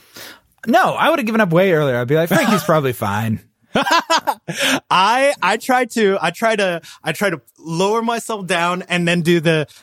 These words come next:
Speaker 2: do the,
Speaker 1: Swingy?
Speaker 2: the, the swing onto that ladder that was right next to it. And then I do monkey bar. I monkey bar my way to where the treasure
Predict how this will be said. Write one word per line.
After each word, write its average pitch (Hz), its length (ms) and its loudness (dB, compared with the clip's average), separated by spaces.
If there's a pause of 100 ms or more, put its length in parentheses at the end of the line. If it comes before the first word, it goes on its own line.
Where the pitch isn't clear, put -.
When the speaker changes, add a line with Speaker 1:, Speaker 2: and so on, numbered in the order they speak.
(140)
Speaker 2:
do - 140 -2
the, 156 100 0
Speaker 1:
Swingy? 151 340 2
Speaker 2:
the, 165 300 -2
the 151 200 0
swing 202 600 0
onto 175 360 -2
that 165 200 0
ladder 160 500 0 (220)
that 185 160 2
was 156 160 -2
right 165 180 2
next 156 280 -4
to 180 180 0
it. 180 140 -2
And 147 180 -2
then 180 220 0
I 170 100 0
do 160 180 0
monkey 180 380 0
bar. 190 400 0 (260)
I 185 120 0
monkey 202 340 0
bar 214 320 0
my 190 240 -2
way 160 480 0 (300)
to 202 240 2
where 185 180 0
the 156 120 -4
treasure 147 680 -2